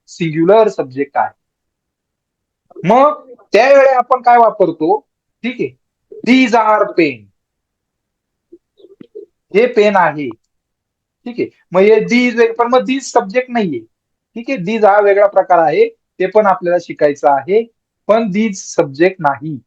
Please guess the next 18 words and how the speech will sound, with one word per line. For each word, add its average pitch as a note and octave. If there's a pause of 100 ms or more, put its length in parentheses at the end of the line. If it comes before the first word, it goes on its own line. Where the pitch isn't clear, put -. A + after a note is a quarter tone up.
(480)
ठीक A#3
आहे, D#3
मी F3
these G3
कोणता A3
म्हणतोय? G#3
This F3+
नाही A3
म्हणत F#3
आहे E3+
मी. C3+ (480)
This G#3 (120)
प्रोनाउन्सिएशन G3
पण G#3+ (340)
क्लिअरली G#3
ऐका. D3+
ठीक A#3+
आहे, C#3+